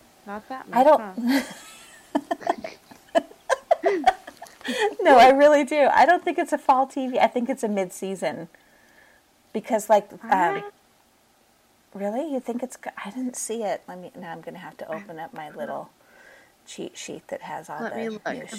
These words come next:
Speaker 1: Was it
Speaker 2: shows.
Speaker 1: on, was it on N B C, do you remember? Or C B S or
Speaker 2: It was on a
Speaker 1: Q B O?
Speaker 2: show th-, <laughs>
Speaker 1: It was on.
Speaker 2: it was on a channel that we never watch.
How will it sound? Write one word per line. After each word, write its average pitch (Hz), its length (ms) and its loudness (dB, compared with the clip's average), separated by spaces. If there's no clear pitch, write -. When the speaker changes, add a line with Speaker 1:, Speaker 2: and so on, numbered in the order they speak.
Speaker 1:
Was 240 200 -2
it 262 100 -2
Speaker 2:
shows. - 100 -6
Speaker 1:
on, 254 340 -8
was 240 160 -20
it 247 60 -14
on 254 360 -16
N - 160 -20
B 247 160 -16
C, 247 260 -16
do 262 100 -18
you 269 80 -14
remember? 269 500 -14
Or 233 100 -12
C 220 220 -20
B 220 180 -16
S 240 240 -16
or 196 200 -16
Speaker 2:
It 214 100 -4
was 254 200 4
on 247 180 6
a 220 60 2
Speaker 1:
Q - 20 -2
B 226 60 -4
O? - 40 -10
Speaker 2:
show 226 200 6
th-, 202 100 -10
<laughs> - 80 -12
Speaker 1:
It 220 80 -14
was 196 220 -6
on. - 240 -10
Speaker 2:
it 196 140 -2
was 220 120 0
on 226 200 -2
a 208 40 -6
channel 277 360 -8
that - 160 -6
we 208 80 -10
never 202 340 -12
watch. - 460 -20